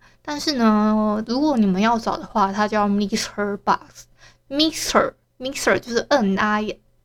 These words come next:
X E R，然后B O X，Mixer Box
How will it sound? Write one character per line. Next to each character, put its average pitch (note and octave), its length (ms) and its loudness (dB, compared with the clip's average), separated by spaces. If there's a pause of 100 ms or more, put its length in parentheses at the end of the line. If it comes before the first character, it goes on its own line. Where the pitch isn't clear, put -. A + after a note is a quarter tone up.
X - 580 -4 (160)
E A3+ 300 -4
R， A3+ 380 -2 (520)
然 F#3+ 100 -4
后 G#3+ 120 2
B - 260 -8
O G#3 240 -2
X，Mixer - 1300 -8
Box - 380 -2